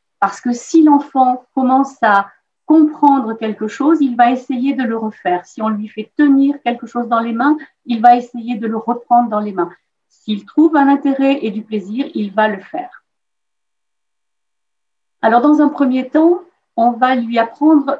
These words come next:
à regarder l'objet et puis on va choisir les objets qu'il aime le plus. On va lui apprendre à le suivre des yeux, on va lui apprendre à l'attraper, à le toucher, à le porter à la bouche. Tout ce que les bébés font spontanément, on va essayer de le lui faire faire,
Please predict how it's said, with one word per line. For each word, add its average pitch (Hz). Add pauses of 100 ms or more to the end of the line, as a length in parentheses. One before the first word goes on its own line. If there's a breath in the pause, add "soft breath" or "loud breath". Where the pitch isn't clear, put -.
à 220
regarder 247
l'objet 226 (1080)
et 247
puis 285
on 262
va 262
choisir 262
les 262
objets 277
qu'il 277
aime 254
le 269
plus. - (920)
On 214
va 208
lui 202
apprendre 269
à 247
le 233
suivre 240
des 233
yeux, 214
on 214
va 190
lui 190
apprendre 214
à 190
l'attraper, 214
à 190
le 175
toucher, 214
à 190
le 185
porter -
à 226
la 262
bouche. 240 (320 soft breath)
Tout 370
ce -
que -
les 269
bébés 240 (200)
font 285
spontanément, 220
on 220
va 208
essayer 220
de 247
le 214
lui 214
faire 220
faire, -